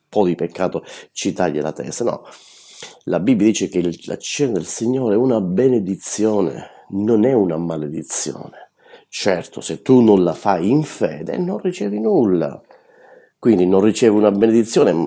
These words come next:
ma sei così sicuro non ricevi una maledizione. Quindi che co-, che succede se io faccio la cena del Signore e magari ho un minimo sbaglio, che poi ce l'abbiamo sempre gli sbagli?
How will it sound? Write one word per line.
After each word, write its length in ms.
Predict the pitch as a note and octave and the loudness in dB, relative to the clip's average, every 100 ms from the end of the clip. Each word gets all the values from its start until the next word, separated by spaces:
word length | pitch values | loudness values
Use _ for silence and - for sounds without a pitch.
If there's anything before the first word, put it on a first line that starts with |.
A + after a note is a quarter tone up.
| - | -4
ma 100 | G2+ | -6
sei 220 | - A2+ G2+ | 0 0 0
così 220 | A2 G2 | 0 -2
sicuro 320 | F#2 D3 C3 | -2 2 4
non 160 | E2+ D#2 | 2 -2
ricevi 340 | E2 F2+ D#2 | -2 0 0
una 140 | D#2 | -2
maledizione. 920 | E2+ D#2 D2+ D2 - F#2+ F2+ D2 - _ _ _ _ _ _ _ _ _ | -4 -2 -4 -2 -2 0 2 0 -4 _ _ _ _ _ _ _ _ _
Quindi 480 | - A2 F#2+ D#2 - | 4 4 4 0 -6
che 220 | - - | -8 -6
co-, 180 | - C3+ | 0 0
che 140 | - | 2
succede 640 | D3+ - F3 - G2+ D#2+ E2+ | 0 0 -2 2 2 2 0
se 160 | G2 | 2
io 180 | G2+ G2+ | 4 4
faccio 380 | G#2 A2 - F#2 | 2 0 0 -2
la 80 | E2 | 0
cena 240 | A2 A2+ | 0 2
del 100 | G#2 | 2
Signore 560 | - D#2 F2 A2+ A2+ G#2+ | 0 0 2 4 2 0
e 40 | |
magari 420 | F#2 G#2 G2 G2 | -4 -2 0 2
ho 80 | E2+ | 2
un 120 | F2+ | 2
minimo 360 | F#2+ G#2+ F#2+ E2+ | 2 4 4 2
sbaglio, 400 | D#2+ E2 F#2+ D#2+ | 0 0 0 0
che 120 | - | -6
poi 140 | - - | -10 -6
ce 200 | - D#2+ | -4 -4
l'abbiamo 260 | - E2 | -6 -8
sempre 320 | - D2 D2+ | -8 -10 -12
gli 140 | - D2 | -14 -14
sbagli? 500 | E2 - D3 - | -12 -12 -14 -14